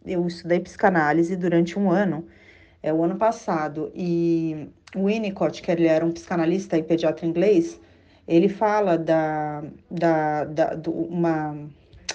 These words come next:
ele tem uma fala, é, um conceito, né, que é da mãe suficientemente boa. Que a mãe, o que que é a mãe suficientemente boa? É, ãh, a gente, ãh, poder falhar, a gente tem que falhar,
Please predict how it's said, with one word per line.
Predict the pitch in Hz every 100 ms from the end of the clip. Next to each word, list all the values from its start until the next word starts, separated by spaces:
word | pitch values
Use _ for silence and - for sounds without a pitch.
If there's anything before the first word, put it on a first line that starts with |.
| -
ele | 165
tem | 170 185 190
uma | 170 165
fala, | - 190 185 160 165 - - - -
é, | 156 156 151 147 143 143 143 - - -
um | 277
conceito, | 320 339 - 190 139 -
né, | 151 185
que | 202 - 175 170
é |
da | 170
mãe | 185 196 240
suficientemente | - 247 - 233 233 226 226 214
boa. | 180 175 147 135 - - - - _ _
Que | - 190
a |
mãe, | 180 220
o | 208
que | 214 277
que | 262
é |
a |
mãe | 208 185
suficientemente | 190 180 185 170 180 170 175
boa? | 160 151 147 107 -
É, | 180 202 220 - -
ãh, | 185 170 156 - -
a | 190
gente, | 170 214 233 240 - 160 156 - _ _ _ -
ãh, | 180 170 165 160 - _
poder | 233 208 220 240
falhar, | 311 285 160 -
a | 170
gente | 180 190 -
tem | - 285 320
que | - 202
falhar, | - 185 147 - -